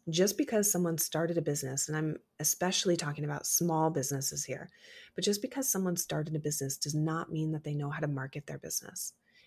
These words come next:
It does not kn-, mean that they know how to create advertising that attracts more customers to them.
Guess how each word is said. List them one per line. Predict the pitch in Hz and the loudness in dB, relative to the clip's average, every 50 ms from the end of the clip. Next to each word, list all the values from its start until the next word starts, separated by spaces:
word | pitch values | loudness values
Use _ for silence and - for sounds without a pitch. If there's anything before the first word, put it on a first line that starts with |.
| - - | -12 -10
It | - 156 | -6 -2
does | - 165 165 | 0 0 2
not | 170 160 156 165 - - | 2 2 0 0 -2 -2
kn-, | 170 165 160 - - | -2 -4 -4 -4 -2
mean | 170 180 180 175 175 | 2 2 4 4 2
that | 165 151 - | 0 -2 -2
they | - 151 160 | -2 -2 0
know | 165 160 156 156 156 | 0 0 0 0 -2
how | 156 - - 156 160 | -2 -2 -2 -2 -2
to | 160 156 | -2 -4
create | - - - 160 156 165 160 160 - - - | -6 -4 -4 -2 0 0 0 -2 -4 -4 -2
advertising | - 147 160 190 196 196 180 165 - 143 139 139 139 - 143 147 156 170 180 _ - | 0 2 2 2 0 0 0 0 0 -2 -4 -4 -4 -4 -4 -4 -4 -6 -10 _ -6
that | - 156 156 | -4 -4 -4
attracts | 151 - - - 170 165 160 156 156 - - - | -4 -6 -8 -6 -4 -4 -4 -4 -4 -4 -4 -2
more | 165 170 160 151 | -2 -2 -2 -2
customers | - - 147 - - - 147 143 139 - - | -4 -4 -4 -4 -4 -4 -4 -4 -4 -4 -4
to | - 151 | -6 -6
them. | 143 127 - - 185 | -6 -6 -6 -8 -10